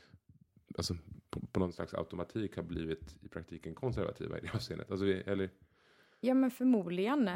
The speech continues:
Speaker 2: Det är ju, det, det kan man märka också kritik som varit mot Corbyn i, mot, i hela Labour-rörelsen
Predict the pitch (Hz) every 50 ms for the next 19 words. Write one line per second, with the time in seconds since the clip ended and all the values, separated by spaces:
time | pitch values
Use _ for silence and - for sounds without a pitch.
0 | 175 - 196 185 226 240 247 254 254 247 226 - 202 202 202 226 214 233 - -
1 | 269 269 262 247 - 220 - - - - - 196 - - 226 214 180 175 - 185
2 | - - 208 190 175 175 - - 175 170 - - - - 202 165 160 160 156 170
3 | 180 175 175 170 160 160 165 160 156 165 175 170 165 - _ - - - - -
4 | - - - - 185 175 170 180 185 180 175 156 165 165 165 175 180 170 - -
5 | 196 190